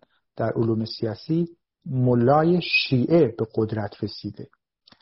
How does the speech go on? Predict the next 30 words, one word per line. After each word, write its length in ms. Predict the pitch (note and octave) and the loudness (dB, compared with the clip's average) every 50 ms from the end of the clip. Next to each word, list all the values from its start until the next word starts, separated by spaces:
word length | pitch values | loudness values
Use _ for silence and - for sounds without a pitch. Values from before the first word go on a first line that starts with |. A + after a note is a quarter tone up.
| _ _ | _ _
از 200 | - B3+ D3+ E3 | 2 2 2 2
اون 100 | A#3+ C4 | 0 0
بعد 160 | B3 A3 F3 D3+ | 0 0 0 -2
در 60 | C#3 | -4
عربستان 680 | - - A#2 A#2+ A#2+ B2+ A#2+ - - E3 F3 F3+ D#3+ B2+ - - - | -4 -4 -4 -4 -2 -4 -6 -6 -6 -4 -2 -2 -4 -4 -8 -8 -6
سعودی 360 | C#3 C3+ A2+ A2 A2 D3+ E3+ | -2 -2 -2 0 0 -2 -2
هم 400 | C#3+ D3 E3+ E3+ E3 E3+ D#3 D3 | -2 0 0 0 0 0 -2 -4
ملای 580 | C3+ B2 B2 B2 A#2 A#2 A#2 A#2 A#2 A#2 A#2 A2 - - - | -2 0 2 2 4 4 4 4 4 2 0 0 -2 -10 -2
سنی 500 | - B2+ B2 B2+ C#3+ F3 D#3+ B2+ G#2+ G2 - _ _ _ _ _ _ - - - | 0 0 2 4 4 4 4 4 0 -4 -8 _ _ _ _ _ _ -14 -6 -4
صاحب 280 | A#2+ G#2+ G2 A2+ G#2 G#2 A2 - | -4 -2 -2 -2 -2 -4 -4 -4
قدرت 340 | - G#2 G2 G2+ F#2+ F#2+ - - | -4 -4 -4 -6 -10 -12 -14 -16
هست. 260 | - - - _ - | -18 -18 -18 _ -2
یه 180 | D3+ F3 G3 | 2 2 2
جنگ 420 | E3+ D3 - E3 E3 D#3 C3 B2 A2 - - - | 2 2 0 0 0 0 -2 -4 -4 -4 -4 -2
سردی 360 | C#3+ C#3 C3 - G2+ G#2 G2+ | 0 0 0 0 -2 -4 -4
بین 240 | F#2+ A#2 B2+ B2 A2 | -2 -2 -2 -2 -4
ایران 380 | A2 A#2 A2 G#2+ A2 A2 A2 G#2 | -6 -6 -6 -4 -4 -4 -4 -6
و 60 | - | -6
عربستان 560 | B2 A#2 A2 A#2 A#2 - - - G#2 F#2+ F#2+ - | -8 -8 -8 -8 -10 -12 -10 -12 -12 -12 -10 -10
درست 280 | G#2+ G#2+ B2+ D#3+ - | -6 -4 -4 -4 -4
شد. 340 | - - - C3+ B2 A#2+ B2+ - - _ _ _ _ _ _ _ | -8 -6 -4 -4 -4 -4 -8 -12 -20 _ _ _ _ _ _ _
این 240 | _ F#3+ A#3 C4+ A#3 | _ 2 2 2 2
جنگ 300 | F3+ D#3 C3 B2 A2+ A#2 - - - - - | 0 0 -2 0 0 -2 -4 -4 -12 -12 -4
سرد 520 | - D#3+ F3+ D#3+ A#2+ G#2 G2+ G2 F2+ - - | -2 -2 0 0 -2 -2 -4 -6 -6 -2 -2
بین 220 | C#3+ D#3 D#3 C3 | 0 0 0 -2
ایران 680 | A#2 G#2+ - B2+ A#2 A2+ G#2+ B2 C#3+ D#3 C#3+ B2+ A#2 | -4 -4 -2 0 0 2 2 2 0 0 0 0 -2
شیعی 560 | A2 - - - A2+ G#2 - G2+ G2 F#2 G2 B2 - - G#2 G2 G2 | -2 -4 -6 -4 -4 -4 -4 -4 -6 -8 -10 -12 -10 -10 -8 -2 -2
و 60 | A2 G#2+ - | -2 -2 -2
عربستان 760 | - A2 A2+ A2 A2 G#2+ - - - D3 E3 D#3 C3 A2 G#2+ G#2 - - - | -2 -2 -2 0 -2 -4 -4 -2 0 0 2 2 0 -2 -4 -8 -10 -12 -10
سعودی 520 | - - A2+ A2 G#2 G2+ G#2+ G#2 G#2 G#2 | -8 -6 -4 -4 -6 -6 -4 -4 -4 -4